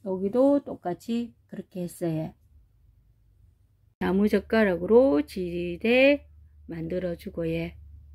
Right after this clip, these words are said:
이제 저면 간수로 하면 물 주면 끝. 후쿠시아 꽃이 이만큼 폈는데, 예. 분갈이 하려고 그래, 예. 분갈이 하는 이유는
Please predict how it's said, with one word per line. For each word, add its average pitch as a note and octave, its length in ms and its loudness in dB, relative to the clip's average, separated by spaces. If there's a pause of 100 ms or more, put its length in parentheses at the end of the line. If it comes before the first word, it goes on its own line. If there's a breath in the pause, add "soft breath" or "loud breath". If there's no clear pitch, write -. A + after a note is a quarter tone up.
(1400)
이제 F3+ 180 -4
저면 G#3+ 440 4
간수로 G3 760 4 (840)
하면 G3+ 500 0 (300)
물 F#3 220 -4
주면 G#3+ 420 0 (1040)
끝. C4+ 220 2 (1080)
후쿠시아 A3 920 2 (200)
꽃이 G3+ 640 0
이만큼 F#3 400 -4
폈는데, C#4 440 2 (140)
예. F#3 400 0 (480)
분갈이 A3+ 320 0
하려고 B3+ 340 -2
그래, F3 200 -2
예. E3+ 200 -4 (280)
분갈이 A#3+ 300 4
하는 D4 300 6
이유는 A#3 760 0